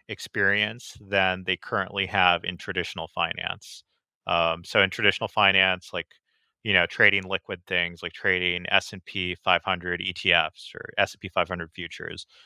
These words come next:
you know, slippage is fractions of a basis point, like point three basis points or, or less than that.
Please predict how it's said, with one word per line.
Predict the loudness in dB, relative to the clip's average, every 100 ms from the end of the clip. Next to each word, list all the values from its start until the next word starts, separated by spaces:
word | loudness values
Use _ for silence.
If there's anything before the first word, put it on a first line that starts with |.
| _ _ _ -2
you |
know, | 2 2
slippage | 0 -2 0 4 2 2 -8 -2
is | 0 0 -2 0
fractions | 4 4 2 -8 -10 -8
of | -10
a | -2
basis | -2 -2 -10 -16
point, | -12 -12 -12 _ _ _ _ _ _
like | -18 _ _ _ _ _
point | -2 -2 0
three | 0 4
basis | 4 4 -6
points | -10 -8 -8 -8 -6
or, | -4
or | -2 4
less | 4 2
than | -4
that. | -2 -2 -2